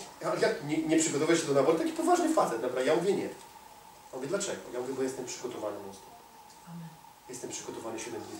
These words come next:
Speaker 1: Ja nie mogę być nieprzygotowany. Jeżeli ja się skupię na nabożeństwie, to ja polegnę. Ja muszę być tak przygotowany w poniedziałek, jak we wtorek, w środę, w czwartek, w piątek, w sobotę, w niedzielę.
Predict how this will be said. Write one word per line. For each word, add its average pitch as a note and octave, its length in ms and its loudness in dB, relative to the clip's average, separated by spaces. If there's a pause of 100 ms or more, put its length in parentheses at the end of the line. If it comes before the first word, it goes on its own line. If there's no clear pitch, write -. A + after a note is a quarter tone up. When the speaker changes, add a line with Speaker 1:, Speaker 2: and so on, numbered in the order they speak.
Speaker 1:
Ja A#2 120 -2
nie A#2+ 80 -2
mogę - 200 0
być - 160 -10
nieprzygotowany. - 520 -16 (1120)
Jeżeli C3+ 220 0
ja B2+ 100 4
się - 140 -2
skupię - 360 -4
na A#2 80 0
nabożeństwie, - 640 -2 (580)
to A#2+ 60 -8
ja A2 80 -6
polegnę. G2 400 -10 (1120)
Ja C#3 80 2
muszę C3+ 180 2
być C3 160 -2
tak - 140 0
przygotowany B2 480 0
w - 60 -2
poniedziałek, A2+ 520 0
jak - 100 0
we - 200 -10
wtorek, A2+ 320 -4
w - 80 -6
środę, A#2 280 0
w - 60 -4
czwartek, - 360 -4
w - 80 -14
piątek, - 220 -8
w - 80 -12
sobotę, G#2 200 -12
w G#2+ 40 -12
niedzielę. G2 320 -12